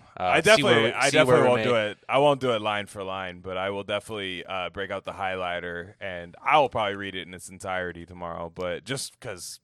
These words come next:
Speaker 2: for me, but
Speaker 1: Yeah.
Speaker 2: I, I'm sure there's a lot of, uh, like I said, a lot of, uh, M L A formatting, uh, uh, cheat codes that he did, 'cause I, I know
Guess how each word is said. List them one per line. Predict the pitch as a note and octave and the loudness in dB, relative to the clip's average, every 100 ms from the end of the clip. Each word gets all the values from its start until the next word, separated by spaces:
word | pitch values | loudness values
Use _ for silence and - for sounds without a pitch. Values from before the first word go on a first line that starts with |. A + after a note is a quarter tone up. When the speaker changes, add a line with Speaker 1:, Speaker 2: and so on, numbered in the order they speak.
| _ _ | _ _
Speaker 2:
for | G#2+ | -10
me, | G2 G2 F#2 | -6 -6 -4
but | |
Speaker 1:
Yeah. | F#2 F#2 | -4 -2
Speaker 2:
I, | A2 A#2+ | -4 -4
I'm | C3 | -4
sure | - D3+ | -2 0
there's | B2 A2+ | 0 -2
a | |
lot | G#2+ G2+ F#2 | -2 -2 -2
of, | F2 | -6
uh, | F2+ F2 E2+ _ _ | -6 -6 -8 _ _
like | B2 A2+ | -6 -6
I | |
said, | - B2 G2+ | -6 -4 -2
a | |
lot | G#2 G2+ G2 | -2 -2 -4
of, | F#2 | -4
uh, | F#2+ F2 E2 _ _ - | -4 -4 -6 _ _ -8
M | A2 G#2+ | -6 -2
L | G2 G2+ | -2 0
A | F#2+ F2+ | -2 -2
formatting, | - A2 G#2 F#2+ F#2 F#2 F2+ F2+ | -4 -4 -2 -4 -4 -4 -8 -8
uh, | F2+ | -6
uh, | F2 F2 F2 F2 - F#2+ F#2 E2+ E2+ E2 _ | -4 -4 -4 -6 -10 -8 -6 -6 -10 -16 _
cheat | - B2+ - | -12 -12 -8
codes | G2 F2 E2 | -6 -6 -10
that | G2 E2+ | -12 -10
he | F#2 | -12
did, | F2+ F2 E2 | -10 -12 -12
'cause | G2+ F2+ | -12 -6
I, | G2+ | -6
I | - G2+ | -4 -4
know | F#2+ F#2 E2+ | -4 -8 -10